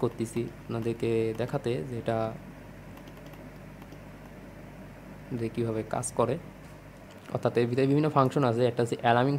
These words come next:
ফাংশন আছে, যেমন এখানে এখন অ্যালার্ম বেজে উঠবে, যে দেখুন এই যে অ্যালার্ম বেজে উঠবে, হ্যাঁ এই যে এখন অ্যালার্ম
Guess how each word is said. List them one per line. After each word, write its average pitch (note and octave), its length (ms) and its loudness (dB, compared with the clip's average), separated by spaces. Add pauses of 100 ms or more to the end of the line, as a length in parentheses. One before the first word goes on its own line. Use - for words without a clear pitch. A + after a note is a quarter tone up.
ফাংশন A#2+ 380 4
আছে, A#2 160 0 (1120)
যেমন A2+ 220 6 (120)
এখানে A2+ 280 2
এখন A#2+ 200 2
অ্যালার্ম A#2 320 4
বেজে A#2 240 6
উঠবে, A#2 200 2 (1800)
যে A2+ 160 -2
দেখুন A2+ 220 2 (100)
এই B2 80 4
যে A2+ 100 6
অ্যালার্ম A2+ 300 4
বেজে A#2 220 2
উঠবে, - 200 -4 (680)
হ্যাঁ G#2+ 240 0
এই A2 60 0
যে A2+ 120 2
এখন A#2 180 2
অ্যালার্ম A#2 220 4